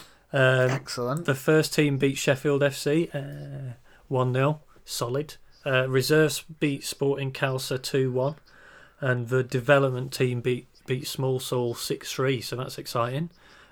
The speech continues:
Speaker 1: Uh, you'll
Speaker 2: Oh,
Speaker 1: remember, of
Speaker 2: nice.
Speaker 1: course, Stoke City women beat M K Dons two nil in the pissing rain back in February of this year, which you'll also remember was about seven years ago,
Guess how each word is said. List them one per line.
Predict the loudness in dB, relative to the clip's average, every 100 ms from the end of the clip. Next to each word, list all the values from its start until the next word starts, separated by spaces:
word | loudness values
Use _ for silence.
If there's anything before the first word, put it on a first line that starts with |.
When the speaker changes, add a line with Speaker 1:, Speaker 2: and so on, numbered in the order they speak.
| -4
Speaker 1:
Uh, | -2
you'll | 2 4
Speaker 2:
Oh, |
Speaker 1:
remember, | 6 4 4 4
of | 4
Speaker 2:
nice. | 6
Speaker 1:
course, | 4 2 -2
Stoke | -4 0 0
City | 0 -4 0
women | 2 2 0 -2 -2
beat | 0 0 -2
M | -4 -4
K | 0 2
Dons | 2 0 -4
two | -2 0
nil | 0 -2
in | -2 -4
the |
pissing | -4 -4 -2 -2 0
rain | 0 0 -2
back | -4 -6
in | -8
February | -4 -4 -2 0 0
of | 2
this | -2 0
year, | 2 2 -2 -12 -20 -14
which | -8 -2
you'll | 2 2
also | 2 2
remember | 2 0 0
was | 0 0
about | -2 -4 -4
seven | -4 -4 -2
years | -2 -2
ago, | 0 0